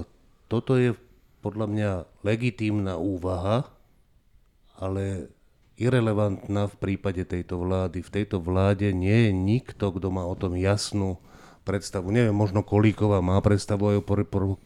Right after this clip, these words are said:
prokuratúre, skôr by som o tom pochyboval, ale jasný plán a politická podpora je podľa mňa,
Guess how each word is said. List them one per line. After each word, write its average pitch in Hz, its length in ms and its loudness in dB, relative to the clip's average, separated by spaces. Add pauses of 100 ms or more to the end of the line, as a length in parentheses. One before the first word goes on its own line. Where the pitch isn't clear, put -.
prokuratúre, 101 720 2 (480)
skôr 104 320 2
by 107 80 4
som 101 240 0
o - 60 -4
tom 95 100 2
pochyboval, 95 800 4 (640)
ale 95 400 0 (480)
jasný 117 560 6
plán 98 720 4
a - 80 -6
politická 107 720 8
podpora 104 640 2
je 95 80 2
podľa 95 240 0
mňa, 95 100 6